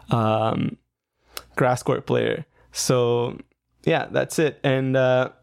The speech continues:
<laughs> Roland Garros nineteen ninety-seven, since I've, uh,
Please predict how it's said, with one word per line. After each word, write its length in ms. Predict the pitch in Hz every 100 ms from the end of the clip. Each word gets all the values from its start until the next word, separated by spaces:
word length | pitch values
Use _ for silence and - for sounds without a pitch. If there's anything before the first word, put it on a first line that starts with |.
| -
<laughs> 1900 | - - - _ _ _ _ _ - - _ _ _ _ _ _ - -
Roland 300 | - 151 220
Garros 240 | 220 226 208
nineteen 320 | 190 175 160
ninety-seven, 640 | 147 123 - 123 127 151 117 _
since 380 | - 147 131 -
I've, 260 | 131 120 113
uh, 280 | 113 110